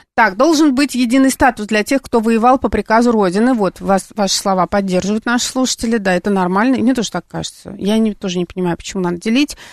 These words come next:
М, так, м, что, э, э, чего, что-то я слушаю, не пойму, чего хотят-то конкретно. У нас ветераны вов что, в золоте купаются, пишет Дмитрий Алекс.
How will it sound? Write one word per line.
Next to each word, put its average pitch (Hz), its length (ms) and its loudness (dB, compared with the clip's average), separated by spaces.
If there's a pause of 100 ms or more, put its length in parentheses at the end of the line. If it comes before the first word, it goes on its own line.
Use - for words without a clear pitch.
(540)
М, 214 800 2
так, 208 340 2 (100)
м, 202 360 -4 (540)
что, 320 440 0
э, 226 800 -2 (340)
э, 202 360 -2
чего, 269 400 2
что-то 247 240 -2
я 247 160 4
слушаю, 247 560 0
не 226 80 0
пойму, 254 380 2
чего 254 180 -2
хотят-то 240 460 0
конкретно. 226 520 0
У - 20 0
нас 240 200 0
ветераны 254 500 2
вов 254 400 0
что, 233 260 0
в 202 100 -4
золоте 262 540 2
купаются, 196 680 0
пишет 202 340 -6
Дмитрий 190 440 -2
Алекс. - 500 -2